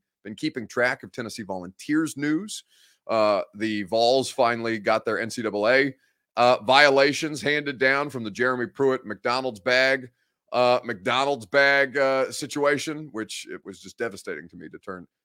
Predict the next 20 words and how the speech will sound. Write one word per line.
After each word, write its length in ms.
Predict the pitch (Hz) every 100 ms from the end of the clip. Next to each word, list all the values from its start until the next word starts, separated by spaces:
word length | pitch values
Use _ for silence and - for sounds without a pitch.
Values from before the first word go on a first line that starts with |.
| _
to 80 | -
find 240 | 101 95
out 140 | 95
that 80 | 101
it 40 | 98
was 120 | 110
actual 240 | 123 131
food 400 | 113 208 196 101 -
in 60 | 104
the 80 | 95
McDonald's 400 | - 85 67 -
bags 320 | 67 60 -
and 120 | 87
not 220 | 90 92 - _ _
just 240 | 92 - _
stacks 500 | - - 110 98 -
of 80 | 98
unmarked 440 | 92 90 90 90 -
bills. 280 | 78 - - _ _ _ -
Anyway, 360 | 160 170 127